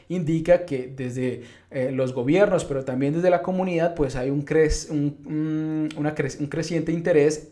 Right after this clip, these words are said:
en esta tecnología. Y las cifras que más me llaman la atención en realidad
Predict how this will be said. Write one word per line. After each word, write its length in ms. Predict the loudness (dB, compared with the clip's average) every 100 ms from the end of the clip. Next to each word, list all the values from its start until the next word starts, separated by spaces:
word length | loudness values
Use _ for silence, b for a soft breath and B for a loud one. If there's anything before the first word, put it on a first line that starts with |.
| -6
en 140 | -4
esta 260 | -4 -4 -2
tecnología. 680 | -2 -4 -4 0 2 2 0 B B _
Y 100 | 2
las 160 | 4 2
cifras 380 | 0 4 4
que 120 | 4 2
más 220 | 4 2
me 140 | 2
llaman 240 | 2 2 2
la 80 |
atención 400 | 0 -2 -4 -2
en 60 | 2
realidad 540 | 2 2 0 -2 -4